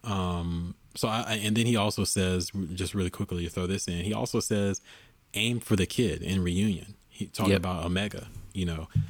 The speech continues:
Speaker 1: later on we see him say, "Send her off world." You know,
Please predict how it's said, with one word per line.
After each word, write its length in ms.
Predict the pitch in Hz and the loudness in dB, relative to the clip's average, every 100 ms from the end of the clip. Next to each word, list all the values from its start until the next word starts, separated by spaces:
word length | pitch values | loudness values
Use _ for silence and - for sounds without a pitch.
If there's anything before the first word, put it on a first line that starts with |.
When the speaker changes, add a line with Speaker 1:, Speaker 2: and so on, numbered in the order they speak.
| - | -2
Speaker 1:
later 240 | 101 104 104 | 2 4 6
on 220 | 139 143 | 6 6
we 80 | 110 | 6
see 200 | - 101 | 6 4
him 240 | 101 92 | 4 2
say, 480 | 82 95 90 87 90 | 2 0 0 0 -4
"Send 320 | - - 110 95 | -4 0 0 2
her 180 | 95 87 | 0 0
off 220 | 85 - | -2 0
world." 460 | 90 123 80 - - - - | 0 2 -2 -8 -16 -20 -4
You 80 | 98 | -2
know, 140 | 87 | -2